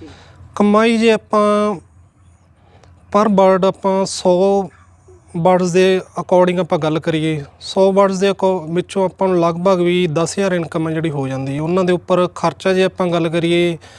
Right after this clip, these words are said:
Speaker 2: ਤਕਰੀਬਨ ਪੱਚੀ ਕੁ ਹਜ਼ਾਰ ਖਰਚਾ ਹੁੰਦਾ ਤੇ ਪੈਂਤੀ ਤੋਂ ਚਾਲੀ ਹਜ਼ਾਰ ਹੈ ਜਿਹੜਾ ਆਪਾਂ ਨੂੰ ਪ੍ਰੋਫਿਟ ਹੁੰਦਾ ਹੈ।
Speaker 1: Per month?
Speaker 2: ਇਹ ਨਹੀਂ, per month ਨਹੀਂ, ਇਹ ਵੀ ਜਾਣੀ ਕਿ ਤੁਸੀਂ ਲਾ ਲਓ ਵੀ ਢਾਈ ਤਿੰਨ ਮੰਥ ਦੇ ਵਿੱਚ ਇਹ ਤਿਆਰ ਹੁੰਦੇ ਆ।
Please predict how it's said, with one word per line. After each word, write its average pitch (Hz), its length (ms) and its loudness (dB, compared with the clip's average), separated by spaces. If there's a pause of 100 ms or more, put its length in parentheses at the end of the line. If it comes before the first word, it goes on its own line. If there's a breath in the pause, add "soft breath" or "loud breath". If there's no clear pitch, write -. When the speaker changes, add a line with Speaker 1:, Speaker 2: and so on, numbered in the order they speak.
(480 loud breath)
Speaker 2:
ਤਕਰੀਬਨ 185 520 0 (460)
ਪੱਚੀ 214 300 -2
ਕੁ 208 60 0
ਹਜ਼ਾਰ 202 240 4
ਖਰਚਾ 185 360 -2
ਹੁੰਦਾ 190 400 2
ਤੇ 190 260 -2 (600)
ਪੈਂਤੀ 202 400 -2
ਤੋਂ 196 280 0
ਚਾਲੀ 180 300 2
ਹਜ਼ਾਰ 185 200 2
ਹੈ 165 60 0
ਜਿਹੜਾ 165 180 -2
ਆਪਾਂ 165 220 -8
ਨੂੰ 160 160 -6
ਪ੍ਰੋਫਿਟ 156 380 -8
ਹੁੰਦਾ 123 180 -8
ਹੈ। 110 60 -14 (640)
Speaker 1:
Per 165 100 -20
month? 139 280 -20 (1120 loud breath)
Speaker 2:
ਇਹ 190 140 2
ਨਹੀਂ, 185 240 2 (100)
per 190 180 0
month 202 340 0
ਨਹੀਂ, 180 240 0
ਇਹ 180 180 0
ਵੀ 185 180 0
ਜਾਣੀ 165 300 -2
ਕਿ 165 140 -2
ਤੁਸੀਂ 175 320 -4
ਲਾ 156 140 0
ਲਓ 156 160 0
ਵੀ 170 160 0 (100)
ਢਾਈ 165 200 2
ਤਿੰਨ 170 200 -2
ਮੰਥ 165 280 -4
ਦੇ 160 120 -2
ਵਿੱਚ 160 200 -4
ਇਹ 165 60 -4
ਤਿਆਰ 151 280 -2
ਹੁੰਦੇ 147 300 -2
ਆ। 143 80 -8